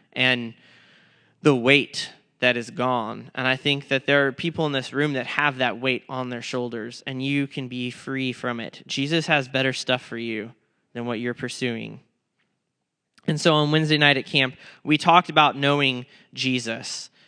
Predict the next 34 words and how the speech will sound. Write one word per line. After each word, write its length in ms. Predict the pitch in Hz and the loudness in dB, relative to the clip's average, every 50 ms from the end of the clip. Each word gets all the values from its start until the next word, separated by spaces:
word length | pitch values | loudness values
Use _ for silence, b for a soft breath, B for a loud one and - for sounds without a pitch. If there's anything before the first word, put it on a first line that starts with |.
| b b b | b b b
knowing 320 | 127 139 143 143 139 139 | 0 2 4 4 2 2
him 240 | 143 147 139 131 131 | 2 0 0 0 0
intimately. 760 | - 139 139 139 - 143 131 123 113 - 117 117 117 123 - b b b b | -4 -6 -6 -6 -6 -6 -6 -6 -6 -8 -10 -12 -12 -12 -14 b b b b
We 120 | b 139 143 | b 0 2
looked 260 | 139 156 160 - - | 4 4 2 2 0
at 120 | 143 147 | -2 -2
the 80 | - 143 | 0 2
life 280 | 139 147 143 143 147 151 | 4 6 6 4 4 0
of 140 | 135 120 - | -6 -8 -2
Paul 260 | - 147 135 139 139 | 2 4 4 4 4
in 80 | 135 135 | 2 0
the 80 | 131 | -2
Bible, 460 | 117 123 123 127 123 127 123 120 117 - - | 0 2 2 2 2 2 0 -2 -4 -6 -6
that, 180 | 131 123 113 - _ - | -4 -6 -6 -6 _ -12
as 160 | 135 131 120 | -10 -8 -6
Ethan 300 | 110 127 123 - 127 123 | -6 -6 -6 -6 -6 -6
shared. 400 | - - 127 123 120 120 120 117 b b b b b b | -4 -2 0 0 0 0 -2 -6 b b b b b b
Um, 220 | b 127 131 127 117 | b 0 0 2 4
Paul 180 | - 135 139 | 4 4 4
was 140 | 139 139 143 | 4 2 0
a 40 | 139 | 2
real 180 | 139 147 147 | 4 4 2
person, 500 | 143 - 151 143 151 - 180 165 151 160 - | 4 4 2 2 2 0 -4 -6 -6 -8 -4
author 400 | - 143 143 143 143 - 139 131 | 0 2 2 2 2 0 -2 -2
of 80 | 127 123 | -2 -2
many 280 | 123 131 139 143 143 | -2 -2 0 0 0
New 100 | 139 139 | -2 -2
Testament 460 | 127 - 151 143 - - 151 135 107 120 | -4 -2 -2 -2 -2 -4 -8 -6 -2 0
letters, 420 | 131 131 139 156 170 175 - - b b b b b b b b | 0 2 2 2 2 0 -2 -8 b b b b b b b b
and 240 | - 131 135 139 139 | -2 2 2 2 2
he 140 | 147 151 151 | 2 0 0
knew 180 | 151 156 151 151 | 2 2 0 0
Jesus 480 | 135 - 139 139 135 135 127 123 - | 0 0 0 2 2 0 0 -2 -2
well. 380 | 131 127 127 123 117 107 113 | -2 0 2 2 2 0 -2